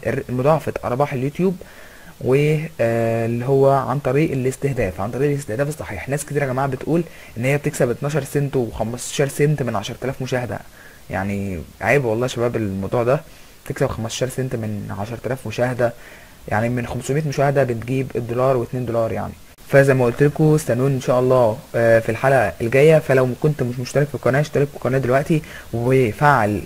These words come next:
آه، شع-، آه، وفعل الاشعارات عشان يجيلك اول ما انزل الفيديو ان شاء الله بتاع مضاعفه ارباح اليوتيوب عن طريق الاستهداف، يجيلك اشعار بالفيديو على الموبايل بتاعك او على قناتك على اليوتيوب، هتلاقيها بتظهر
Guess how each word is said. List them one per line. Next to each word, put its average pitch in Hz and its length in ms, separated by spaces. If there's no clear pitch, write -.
آه، 113 220
شع-، 113 320
آه، 117 120
وفعل 110 460
الاشعارات 135 640
عشان 139 380
يجيلك 135 500
اول 117 420
ما 110 100
انزل 127 360
الفيديو 117 440
ان 98 80
شاء 131 200
الله 131 220
بتاع 127 340
مضاعفه 123 420
ارباح 127 160
اليوتيوب 135 380
عن 104 100
طريق 135 220
الاستهداف، 131 480
يجيلك 135 360
اشعار 110 440
بالفيديو 120 1500
على 135 280
الموبايل 131 400
بتاعك 131 360
او 123 140
على 123 280
قناتك 123 260
على 113 100
اليوتيوب، 139 540
هتلاقيها 113 440
بتظهر 131 420